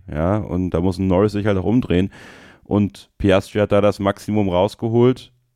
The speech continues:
was er sich selber auch gesetzt hat. Er hat in der Fahrerparade gesagt, das Maximum für McLaren wären Platz vier und Platz fünf. Ich denke auch, er hat sich eher auf Platz vier als Platz fünf gesehen dann. Und das hat er geschafft. Und das ist wirklich, ähm, da muss man sagen, hat er, hat er extrem gut gemacht.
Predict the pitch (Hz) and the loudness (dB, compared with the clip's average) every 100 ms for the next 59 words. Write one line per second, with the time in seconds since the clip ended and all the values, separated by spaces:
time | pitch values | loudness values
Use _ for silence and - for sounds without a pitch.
0 | _ 104 82 98 95 98 110 101 127 120 | _ -6 -4 -6 -2 2 2 2 -2 -4
1 | 107 123 - 139 98 101 92 - 90 92 | -2 -4 -4 -6 -4 -4 -4 -2 -2 -2
2 | 95 92 92 92 98 101 _ _ _ _ | -2 -2 -2 0 -2 -2 _ _ _ _
3 | _ - 95 - 107 98 95 95 104 101 | _ -4 -4 -2 -2 -2 -2 -2 2 2
4 | 98 95 95 95 - 113 120 110 101 - | 2 0 0 -4 -4 0 2 2 -2 0
5 | 120 127 160 - _ 95 92 90 92 92 | 0 0 -2 -16 _ -2 0 0 0 -2
6 | - 95 92 101 95 - 92 - 113 113 | -2 -6 2 2 2 -2 -6 0 0 0
7 | - 117 - 131 127 - 107 113 120 120 | 0 -4 -2 -2 -2 -2 0 2 2 0
8 | 135 - - - - - _ - - 98 | -2 -8 -20 -20 -20 -20 _ -14 -2 0
9 | 92 95 92 85 - 156 - _ _ - | 0 0 0 -2 -2 -4 -4 _ _ -18
10 | 85 90 - - 107 - 92 101 123 120 | -4 -4 -6 -10 -10 -6 -4 -2 -2 -4
11 | - - 107 110 113 113 107 - - _ | -14 -6 0 2 2 0 -2 -8 -18 _
12 | - 95 104 113 113 110 120 131 123 123 | -2 0 0 0 0 0 0 0 0 0
13 | 123 123 127 - 120 - - 131 143 135 | 0 -2 -4 -4 -8 -8 0 2 2 0
14 | - 131 135 - | 0 0 -2 -4